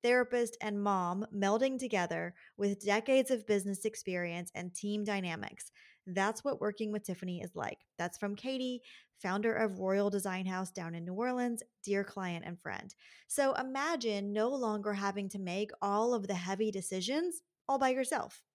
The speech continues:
Imagine having a business partner who's invested in your success, but doesn't take a percentage of your profit like a true business partner would.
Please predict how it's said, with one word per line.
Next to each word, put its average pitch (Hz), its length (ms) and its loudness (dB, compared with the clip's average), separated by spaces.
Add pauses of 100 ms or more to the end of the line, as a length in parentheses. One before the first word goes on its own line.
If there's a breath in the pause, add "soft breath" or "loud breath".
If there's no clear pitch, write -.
(580 soft breath)
Imagine 247 480 4
having 247 280 4
a 269 60 -2
business 302 280 2
partner 202 380 -6
who's 208 220 0
invested 220 520 -2
in 247 120 -2
your 233 100 0
success, 196 640 -4 (300 soft breath)
but 240 380 4
doesn't 240 300 6
take 262 200 4
a 226 60 4
percentage 226 400 2
of 202 120 4
your 202 100 4
profit 285 480 -2
like 220 160 2
a 233 40 2
true 311 280 -2
business 180 320 -2
partner - 360 -8
would. - 260 -8